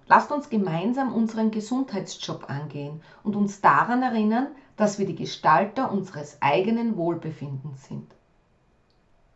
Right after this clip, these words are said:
Ob es das Aufgeben schlechter Gewohnheiten, die Umstellung der Ernährung oder der Schritt in Richtung aktiver Bewegung ist,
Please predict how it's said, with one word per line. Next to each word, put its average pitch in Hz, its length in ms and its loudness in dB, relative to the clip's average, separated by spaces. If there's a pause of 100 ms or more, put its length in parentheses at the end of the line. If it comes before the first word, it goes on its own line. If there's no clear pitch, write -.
(220)
Ob 196 160 -4
es - 140 -6
das - 260 -10
Aufgeben 147 760 -4
schlechter 220 440 -6
Gewohnheiten, 165 880 -4 (440)
die 214 120 -4
Umstellung 196 680 2
der - 120 -6
Ernährung 156 680 -2 (220)
oder 240 160 2
der 247 160 -2
Schritt - 400 -2
in 208 160 4
Richtung 214 540 0
aktiver - 580 2
Bewegung 185 640 0
ist, - 280 -8